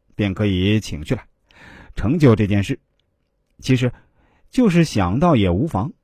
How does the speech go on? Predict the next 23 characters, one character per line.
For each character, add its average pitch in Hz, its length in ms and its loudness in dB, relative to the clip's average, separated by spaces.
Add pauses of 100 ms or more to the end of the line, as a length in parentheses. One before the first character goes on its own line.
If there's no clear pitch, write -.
(240)
毕 101 100 -2
竟 82 220 -6
吴 131 220 4
用 135 160 8
这 127 80 4
一 113 100 4
手 85 180 -2
棋 101 520 0
对 104 160 -2
大 117 160 0
家 120 120 0
都 175 160 0
有 180 120 0
好 - 220 -8
处。 - 180 -12 (480)
远 113 260 2
的 123 80 4
不 107 140 0
说， 92 440 0 (120)
人 127 180 2
多 139 180 4
势 120 200 -2
众， 160 160 -2